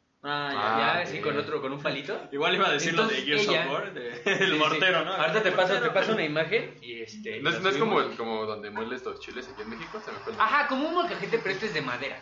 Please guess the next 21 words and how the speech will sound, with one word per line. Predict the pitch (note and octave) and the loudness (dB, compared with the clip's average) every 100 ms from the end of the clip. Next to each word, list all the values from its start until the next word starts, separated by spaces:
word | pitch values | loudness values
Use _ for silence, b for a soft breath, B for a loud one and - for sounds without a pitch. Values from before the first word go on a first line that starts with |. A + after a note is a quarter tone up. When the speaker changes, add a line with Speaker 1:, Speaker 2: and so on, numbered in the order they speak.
| - - - - - | -18 -20 -20 -20 -2
Speaker 2:
Ah, | A#2 B2 A2+ | 2 2 0
ok. | G2+ C3+ | -4 -4
Speaker 3:
¿Ok? | G3+ B3 - - | 0 0 -2 -2
Pero | E3+ E3 | 0 2
en | E3 | 0
vez | F#3 F#3+ | 0 2
de | G#3 | 2
Speaker 2:
<laughs> | |
Speaker 3:
ser | G3+ G3 | 4 2
Speaker 2:
Bueno, | F#3+ | 4
molcajete. | F3 E3+ - | 4 4 2
Speaker 3:
redondito, | - - G3 B3+ - - | 2 2 2 2 -4 -12
es | C3+ C#3+ | -8 -6
largo. | D#3 F#3 D#3 B2 - _ _ C#3 | -2 -2 -2 -8 -12 _ _ -6
Y | C#3+ | -2
ella | D#3+ E3+ | -2 -2
se | E3 D3+ | -4 -6
mete, | D#3+ D#3+ D#3+ D3 | -6 -6 -8 -8
mete | D3+ D#3+ | -8 -8
sus | E3 E3+ | -12 -4
piernas | G#3+ D3+ D3 A3 | -4 -2 -6 -8